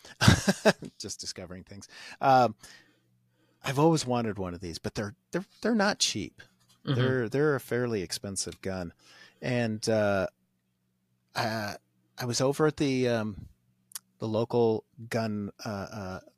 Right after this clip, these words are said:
Speaker 1: uh, uh, retailer, and, um, I was just admiring the, the Evos on the wall, and they had both the H P A version and the, uh, um, and the A E G version. And, um,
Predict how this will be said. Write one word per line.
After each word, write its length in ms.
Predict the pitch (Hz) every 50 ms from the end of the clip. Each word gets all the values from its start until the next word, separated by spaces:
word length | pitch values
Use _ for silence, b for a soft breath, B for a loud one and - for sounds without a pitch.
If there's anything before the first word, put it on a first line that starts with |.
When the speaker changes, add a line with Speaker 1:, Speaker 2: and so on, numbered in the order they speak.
| _ -
Speaker 1:
uh, 160 | 107 101 90 - -
uh, 180 | - 95 90 90 95 95 - - _ _
retailer, 560 | - 131 131 - - 113 92 82 82 80 80 B B B B B B B B B
and, 500 | - 123 113 110 107 101 104 101 - -
um, 340 | 107 101 98 98 95 98 95 _ _ _ _ _ _ _ _ -
I 60 | -
was 120 | 165 160 -
just 260 | - 156 - - -
admiring 580 | - 131 123 110 104 117 113 110 113 117 113 107
the, 220 | 113 107 104 104 85
the 380 | - 107 98 98 95 98 98 -
Evos 500 | - 139 120 117 113 117 110 107 - 104
on 100 | 98 98
the 80 | 95 95
wall, 300 | 95 98 98 98 98 98
and 100 | 98 98
they 60 | 98
had 240 | 98 113 107 92 -
both 260 | 123 120 120 113 -
the 200 | - 113 107 98
H 220 | 117 113 - - -
P 180 | - 117 107
A 160 | 104 107 104 101
version 600 | 98 107 107 101 104 104 - 110 104 98 98 92 -
and 340 | - 113 107 104 101 101 95
the, 320 | 104 101 98 98 98 98
uh, 180 | 92 90 87 82 - -
um, 300 | 104 95 87 87 85 87 _ _ _ _ _ _ _ - -
and 240 | 110 101 98 101 110 _ _ _
the 160 | - 107 87
A 60 | 87 101
E 140 | 98 101 104
G 260 | 113 - 143 156 151
version. 460 | 120 107 95 90 90 - 92 80 73 - b b b b b b b -
And, 540 | - 127 123 123 120 113 113 104 - -
um, 480 | 131 123 120 120 113 110 107 104 98 -